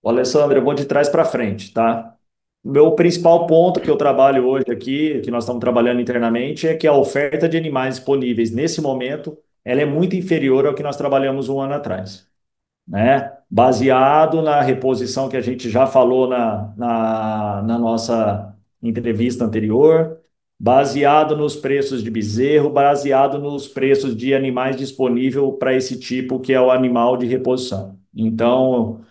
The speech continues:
o número de anima-, de fêmeas que nós vamos abater ao longo do ano, ela vai ser um pouco inferior ao que a gente abateu e ela tende a ir reduzindo ao longo dos anos, do ano até do final de dois mil e vinte e sete, vamos dizer assim, vamos pra um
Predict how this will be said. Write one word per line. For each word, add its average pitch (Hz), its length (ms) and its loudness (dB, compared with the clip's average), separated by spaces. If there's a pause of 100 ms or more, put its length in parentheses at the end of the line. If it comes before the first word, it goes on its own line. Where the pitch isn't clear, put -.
(260)
o 127 160 2
número 147 360 2
de 135 100 -2
anima-, 135 380 0
de 123 160 -6
fêmeas 135 440 0
que - 80 -8
nós 127 160 -2
vamos 127 160 0
abater 123 300 0
ao 120 80 2
longo 131 260 -2
do 117 200 0
ano, 120 240 0
ela 117 120 -2
vai 120 140 -4
ser 120 160 -10
um 127 100 -8
pouco 143 300 0
inferior 127 500 0
ao 117 120 0
que 127 100 -6
a - 20 0
gente 113 220 -6
abateu 113 480 -2
e 151 140 0
ela 143 160 0
tende 147 360 -6
a 143 60 2
ir 143 160 -4
reduzindo 135 540 -2
ao 127 40 0
longo 135 220 -2
dos 131 240 -4
anos, 127 500 -2
do 131 300 0
ano 160 400 2
até 131 500 -2
do 139 120 -2 (160)
final 127 280 -6
de 123 80 -8
dois 123 200 0
mil 127 100 -4
e 120 40 -4
vinte 131 220 -6
e - 80 -18
sete, 101 440 -6
vamos 113 180 0
dizer 110 220 0
assim, 101 280 -6
vamos 104 140 -4
pra 113 120 -2
um 131 260 -2